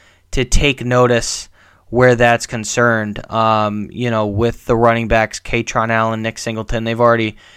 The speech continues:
taken notice of this last year, but even more,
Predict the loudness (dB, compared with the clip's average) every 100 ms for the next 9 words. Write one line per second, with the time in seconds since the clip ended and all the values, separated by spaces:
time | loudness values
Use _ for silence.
0 | -20 0 0 2 2 2 2 -2 -2 0
1 | 2 0 -2 -2 0 -2 -2 -2 0 0
2 | -2